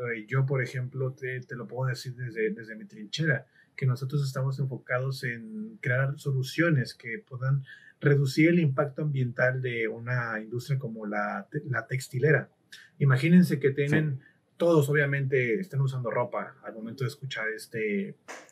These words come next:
Speaker 1: podcast, y si no, pues qué friki, pero, eh, im-,
Speaker 2: <laughs>
Speaker 1: ima-,
Speaker 2: Qué
Speaker 1: ima-,
Speaker 2: natural.
Speaker 1: imagina, <laughs> sí, pero imagina algo tan,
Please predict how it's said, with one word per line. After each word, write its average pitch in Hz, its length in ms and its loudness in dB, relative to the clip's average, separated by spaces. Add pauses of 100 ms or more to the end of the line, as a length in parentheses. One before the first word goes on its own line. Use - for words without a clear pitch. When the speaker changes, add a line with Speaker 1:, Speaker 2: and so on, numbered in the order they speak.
(100)
Speaker 1:
podcast, 127 520 -2 (440)
y 131 80 -2
si 131 180 2
no, 127 200 -2
pues 120 420 -6
qué 110 180 -2
friki, 143 420 2 (240)
pero, 180 400 8 (200)
eh, 131 640 -2 (280)
im-, 156 300 6
Speaker 2:
<laughs> - 40 -8
Speaker 1:
ima-, 180 300 8 (300)
Speaker 2:
Qué 110 80 4
Speaker 1:
ima-, 104 120 8
Speaker 2:
natural. 95 320 6
Speaker 1:
imagina, 226 440 0 (180)
<laughs> 185 640 6
sí, 131 300 -2 (340)
pero 160 140 8
imagina 196 460 8
algo 233 200 0 (520)
tan, 247 300 4